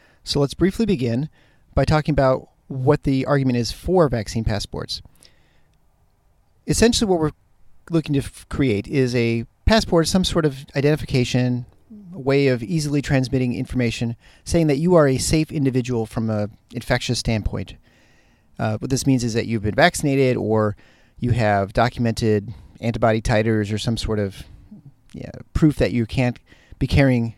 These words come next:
covid nineteen, right? 'Cause this is all in the presumption we don't care about any other viruses. We're only focusing on sars cov two, which is covid nine, can cause covid nineteen.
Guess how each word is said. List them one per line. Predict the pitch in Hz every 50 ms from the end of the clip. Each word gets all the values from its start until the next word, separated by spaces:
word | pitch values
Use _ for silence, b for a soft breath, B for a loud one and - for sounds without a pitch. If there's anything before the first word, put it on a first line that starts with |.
| _ _ -
covid | - 156 139 127
nineteen, | 117 117 110 107 - - 113 101 95
right? | 104 101 101 - - - -
'Cause | - 147 131
this | 143 156
is | 151
all | 170 - 170 185 196
in | 170
the | 156
presumption | 135 - 156 139 151 139 127 - - 120 117 - b b b b b b b b b
we | 147
don't | 156 185 175
care | - 175
about | 147 147 131
any | 143 151 151
other | 147 156
viruses. | 131 131 110 107 107 - - 117 110 110
We're | 117 117 113 117
only | 131 139 147 - _ _
focusing | - - 139 135 - - - 123 113 110
on | 104 104 104 107 - b b b b b b b b b b
sars | b - 147 131 131 127 -
cov | - 147 123 127 123
two, | - - 127 120 117
which | 110 113 - -
is | 104 104 - - - - _ -
covid | - - 123 117 120 107
nine, | 113 113 107 - _ _ _ -
can | - -
cause | - 113 107 107 -
covid | - 117 104 107
nineteen. | 101 98 92 95 - 196 196 160 123 98 -